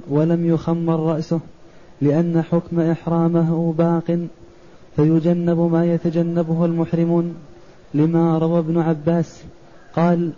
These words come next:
بينما رجل واقف بعرفة إذ وقع عن راحلته فمات، فقال رسول الله صلى الله عليه وسلم: اغسلوه بماء وسدر وكفنوه في ثوبيه ولا تحنطوه ولا تخمروا رأسه،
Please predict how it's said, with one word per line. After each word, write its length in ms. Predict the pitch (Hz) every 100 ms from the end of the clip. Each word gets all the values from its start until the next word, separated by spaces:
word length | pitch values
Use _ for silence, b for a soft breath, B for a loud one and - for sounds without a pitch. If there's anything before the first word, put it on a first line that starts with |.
| - - - -
بينما 600 | 143 160 170 170 170 165
رجل 320 | 160 170 165 170
واقف 560 | 165 170 170 170 160
بعرفة 640 | 170 160 165 165 170 170 170 - - B B -
إذ 160 | 151 160
وقع 300 | 170 165 170
عن 340 | 160 160 175
راحلته 1040 | 160 165 170 156 175 170 170 175 165 175 165
فمات، 300 | 170 175 170 - - - B B B B -
فقال 440 | 143 165 170 170
رسول 280 | 165 - 175
الله 340 | 170 170 165 160
صلى 200 | - 170
الله 380 | 170 170 170 165
عليه 320 | 175 170 170
وسلم: 500 | 165 - 175 175 170 - B B B B
اغسلوه 640 | 151 160 - 175 175 160 170
بماء 500 | 170 170 170 180 175
وسدر 460 | 170 170 180 165 156 - B B B
وكفنوه 840 | 151 156 175 - 175 175 170 165 170
في 260 | 170 170
ثوبيه 640 | 165 175 170 160 170 165 170
ولا 360 | 170 170 170
تحنطوه 840 | 160 170 175 170 170 170 170 165
ولا 460 | 165 170 165 170 165
تخمروا 680 | 165 165 170 170 170 165 165
رأسه، 340 | 165 165 175